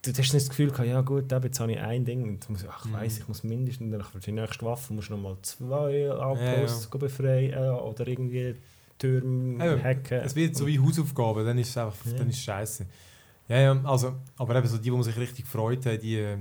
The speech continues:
Speaker 2: die habe ich, die habe ich schon lange keins mehr gehabt. Ähm, aber, äh, das andere,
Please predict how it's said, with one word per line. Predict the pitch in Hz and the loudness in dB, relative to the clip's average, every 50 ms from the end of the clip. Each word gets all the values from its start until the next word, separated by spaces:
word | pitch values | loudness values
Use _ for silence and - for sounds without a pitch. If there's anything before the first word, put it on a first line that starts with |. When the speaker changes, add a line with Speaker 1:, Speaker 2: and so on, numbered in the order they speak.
| 95 - | -6 -8
Speaker 2:
die | 117 117 110 110 | -10 -10 -8 -4
habe | 107 110 107 | -4 -4 -4
ich, | 92 92 - - | -4 -6 -10 -16
die | - - 95 | -16 -12 -8
habe | 95 92 95 | -4 -4 -4
ich | 95 95 - - - - - - | -4 -6 -10 -20 -20 -20 -20 -18
schon | - 131 131 - | -18 -16 -14 -12
lange | 113 95 101 98 | -8 -8 -8 -8
keins | - - 107 - | -6 -6 -6 -4
mehr | 110 104 | -4 -6
gehabt. | 98 - 95 92 90 - - - - - - - - - - - - - - - - | -6 -6 -6 -6 -6 -8 -12 -20 -20 -20 -20 -20 -20 -20 -20 -20 -20 -20 -20 -6 -2
Ähm, | 117 113 113 110 110 113 127 | 2 2 4 4 2 0 0
aber, | 135 123 113 113 120 113 113 110 110 110 110 107 110 | 0 0 2 2 2 2 4 2 4 4 2 2 0
äh, | 113 110 - - - - - - - - - - - - - | -2 -6 -8 -16 -20 -20 -20 -20 -20 -20 -20 -20 -20 -14 -10
das | - - - | -8 -2 2
andere, | 135 143 160 156 139 | 4 4 4 4 6